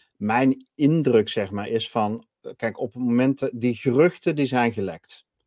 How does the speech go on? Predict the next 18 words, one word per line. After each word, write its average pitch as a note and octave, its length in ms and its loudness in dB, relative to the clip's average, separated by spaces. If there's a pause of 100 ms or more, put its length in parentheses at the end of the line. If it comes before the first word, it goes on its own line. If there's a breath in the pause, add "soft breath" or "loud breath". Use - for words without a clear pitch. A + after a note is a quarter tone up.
Dat A2+ 160 -2
kan A2 180 -2
niet F2+ 140 -10
anders, F2 480 -12
weet A2+ 200 -4
je. C#3+ 80 -2
Dus A#2 220 -2
er, A2+ 80 2 (440 soft breath)
er A#2 200 0
is, - 340 -2
eh, G#2+ 260 -2
gelekt A2+ 640 -6 (340)
dat, A#2 440 2
eh, G#2+ 380 -4
bepaalde A2+ 640 0
games B2 420 0
multiplatform G2+ 920 -6
gaan. F#2 340 -16